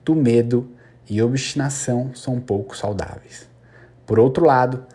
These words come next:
aprender a confiar no fluxo da vida e seguir com ela, fazendo as curvas que forem necessárias, nos faz fortes para superar qualquer obstáculo.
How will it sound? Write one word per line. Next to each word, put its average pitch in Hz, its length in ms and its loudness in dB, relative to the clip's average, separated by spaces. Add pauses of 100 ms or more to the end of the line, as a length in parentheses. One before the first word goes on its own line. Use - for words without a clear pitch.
(200)
aprender 107 480 2
a 131 60 2
confiar 147 560 0
no 147 100 2
fluxo 180 420 -4
da 165 140 4
vida 131 460 -2
e 120 80 -8
seguir 117 340 -4
com 160 220 -4
ela, 120 280 -6 (340)
fazendo 120 420 2
as - 200 -4
curvas 202 480 -2
que - 140 -6
forem 139 320 0
necessárias, 117 800 -6 (440)
nos 113 200 -6
faz - 480 -6
fortes 139 640 -4
para 113 320 -8
superar 127 580 -4
qualquer - 560 -6 (160)
obstáculo. - 1300 -8